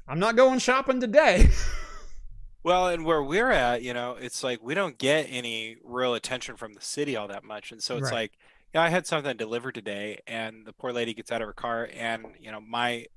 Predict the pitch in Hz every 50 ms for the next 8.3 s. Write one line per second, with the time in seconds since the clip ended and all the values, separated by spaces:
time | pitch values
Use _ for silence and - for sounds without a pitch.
0 | - - 143 139 135 135 117 - 117 107 123 131 120 110 104 104 107 101 - -
1 | 113 117 - 123 123 117 117 107 - - _ _ _ _ _ _ _ _ _ _
2 | _ _ - - - - - 131 120 113 113 110 110 107 98 - 123 120 120 123
3 | 117 113 107 104 101 - 110 110 104 - - - - - - _ - 160 160 147
4 | 135 131 123 - 131 120 117 110 117 113 110 104 107 117 120 117 - 123 113 110
5 | 110 104 - - 110 - 113 110 107 104 110 104 - 110 107 107 - - 110 104
6 | - 110 - 104 101 - 104 104 107 107 107 104 104 104 101 - - 113 117 131
7 | - - 117 - - - - 175 185 185 120 117 - - - 139 151 151 123 113
8 | 113 113 117 107 107 110